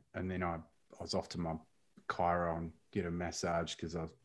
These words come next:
des-, in desperate need post, post, uh,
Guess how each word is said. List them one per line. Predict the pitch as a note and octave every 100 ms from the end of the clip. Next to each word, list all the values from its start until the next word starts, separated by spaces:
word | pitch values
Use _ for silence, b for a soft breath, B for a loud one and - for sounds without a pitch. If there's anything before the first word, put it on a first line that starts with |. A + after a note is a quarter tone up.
| _ _ _ _ _ -
des-, | G2 - -
in | F#2+
desperate | F2 F#2+ - F#2+ -
need | F2+ F2 -
post, | - F#2 E2+ - - _ _
post, | - G2 - -
uh, | E2+ E2